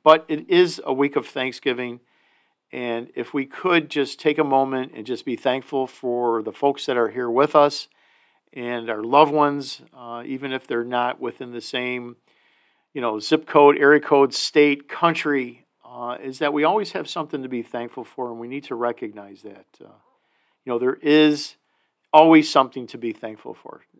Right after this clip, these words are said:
no matter what your, your dire situation is. And if you need help, um, with, you know, maybe some, uh, some problems that you're going through, is reach out for help. There's no shame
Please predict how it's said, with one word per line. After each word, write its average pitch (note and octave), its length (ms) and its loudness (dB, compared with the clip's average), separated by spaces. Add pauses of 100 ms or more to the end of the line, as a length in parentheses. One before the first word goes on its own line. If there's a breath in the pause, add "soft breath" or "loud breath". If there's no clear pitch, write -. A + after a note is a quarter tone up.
(120)
no A#2 60 -20
matter A#2 260 -8
what B2 180 -10
your, A2 300 -12
your G#2+ 140 -16
dire G#2+ 260 -6
situation A2 720 -10
is. A2+ 380 -16
And B2+ 100 -14
if D3 140 -12
you E3+ 80 -8
need F#3 200 -10
help, C#3+ 380 -4 (600)
um, A2+ 400 -8 (180)
with, B2 340 -10
you D#3+ 80 -12
know, B2 100 -6
maybe B2+ 280 -6
some, B2 420 -6
uh, A#2+ 380 -4
some A2 320 -18 (400)
problems B2 380 -4
that C#3 80 -8
you're A#2+ 100 -10
going A#2+ 260 -8
through, - 280 -12
is B2 120 -12
reach F#3 220 -6
out F3 160 -2
for D3+ 140 -12
help. C#3 240 -12
There's G#2+ 180 -12
no B2+ 220 -2
shame C#3 500 -8